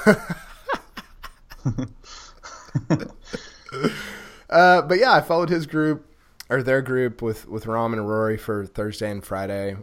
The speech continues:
Speaker 2: uh, which was a lot of fun. It was, you know, that course, it, it kinda made for a boring event over the first three days. Um,
Speaker 1: Yes.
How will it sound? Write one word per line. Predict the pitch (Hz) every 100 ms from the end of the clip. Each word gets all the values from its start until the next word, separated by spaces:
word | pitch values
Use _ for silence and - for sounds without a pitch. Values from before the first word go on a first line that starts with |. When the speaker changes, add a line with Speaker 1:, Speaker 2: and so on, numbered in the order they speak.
| -
Speaker 2:
uh, | 92 95
which | 92 -
was | 98
a |
lot | 101
of | 101
fun. | 131
It | 170
was, | 170 - - - - - -
you |
know, | 208 196 -
that | 160 185
course, | - 175 175 139 -
it, | 131 127
it | 135 127
kinda | - 156 165
made | 123 120
for | - 117 107
a |
boring | 92 101 104 104
event | 85 92 104 104 _ -
over | 113 110
the | 104
first | 101 107 98
three | - 104
days. | 95 92 95 104 - - - -
Um, | 95 98 98
Speaker 1:
Yes. | 123 110 87 87 -